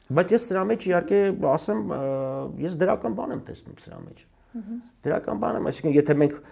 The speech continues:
Speaker 1: պարզապես չենք տալի իրենց ճանապարհը ու վերջ դրանով, այ, այլ տալիս ենք և մենք էլ մեր հերթին ենք ստանում ճանապարհները, ես շատ դրական բան եմ տեսնում սրա մեջ։
Speaker 2: Մհմ։
Speaker 1: Քանի որ քիչ առաջ խոսում էինք հզորանալ, զարգանալ, բան, մենք չենք կարող այս վիճակով հզորանալ, զարգանալ,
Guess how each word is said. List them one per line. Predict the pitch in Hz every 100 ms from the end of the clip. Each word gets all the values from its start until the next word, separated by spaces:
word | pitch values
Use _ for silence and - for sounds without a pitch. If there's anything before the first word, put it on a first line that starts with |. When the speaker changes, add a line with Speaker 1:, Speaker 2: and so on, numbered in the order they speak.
| - _ _
Speaker 1:
պարզապես | 113 113 120 110 113
չենք | - 110
տալի | - 104 98
իրենց | 98 98
ճանապարհը | 98 98 95 92 90
ու | 90
վերջ | 95 85
դրանով, | - 85 78 131 302
այ, | - 92 95 98
այլ | 90 90 92
տալիս | 90 101 101 101
ենք | 101 95 95
և | 95
մենք | 92 -
էլ | 101 - - -
մեր | - 98
հերթին | 98 98 98 95
ենք |
ստանում | - 98 95 101
ճանապարհները, | 98 104 104 98 135 -
ես | - -
շատ | - 175
դրական | 165 170 - 175
բան | 175 -
եմ |
տեսնում | - - - -
սրա | - -
մեջ։ | - - _
Speaker 2:
Մհմ։ | 247 233 233 240 - _ _
Speaker 1:
Քանի | 127 131
որ | 131
քիչ | 127 127
առաջ | 135 120 120 -
խոսում | - 107 - 110
էինք | 104 -
հզորանալ, | 98 101 101 101 104
զարգանալ, | 92 101 98 95 98
բան, | 120 -
մենք | 156 151
չենք | - 190 190 -
կարող | - 104 98 90 - _
այս | - 98 -
վիճակով | 73 - - 67 -
հզորանալ, | 92 98 95 101 110
զարգանալ, | 104 98 98 107 -